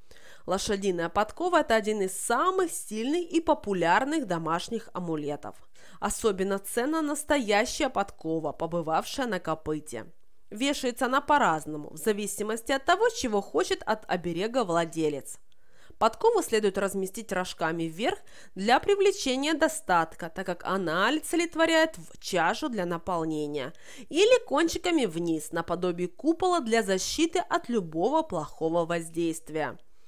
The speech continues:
Но если вы не знаете, что же, как, что же вам лучше делать, то вы используйте, э, подкову так. Одну неделю рожками вниз, следующую неделю ро-, рожками вверх. И таким образом у вас будет постоянно,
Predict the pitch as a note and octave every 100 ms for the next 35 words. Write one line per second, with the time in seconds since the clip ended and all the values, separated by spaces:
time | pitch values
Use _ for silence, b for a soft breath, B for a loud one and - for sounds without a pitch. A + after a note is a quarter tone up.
0 | B B B B D4+ E4 - C4+ C#4+ B3
1 | A#3+ G#3+ A3+ - A3+ F#3+ F#3 F#3 E3+ -
2 | G#3+ F3+ F#3 F3+ F3 - C#4 G4 G#4+ G#4
3 | G#4 A4 G4 - E4 E4 D#4+ D#4 D4+ C#4
4 | - G#3+ G#3 G#3+ G#3 G#3 A3 B3+ B3+ D4
5 | B3+ A3 - E3 D#3 C4+ C#4+ A3+ G3+ F3
6 | F3 E3 D3+ - - F#3 E3+ - F3+ G3+
7 | C#4 F#4+ A4+ - B B - - G3 F3+
8 | - F#3+ F#3 F3+ C4 D#4+ E4 F#3+ F#3 -
9 | F3+ F#3+ A#3+ - G#3 D#3+ D3+ D#3 E3+ D#3+
10 | - b b F3+ - b G#3 F#3+ - -
11 | G#3+ G#3+ G3+ G3 B3 F#4 F#4 D4+ A#3 D#3+
12 | F3 C4+ C#4+ D4 A#3 - - D#3 F#3 A3+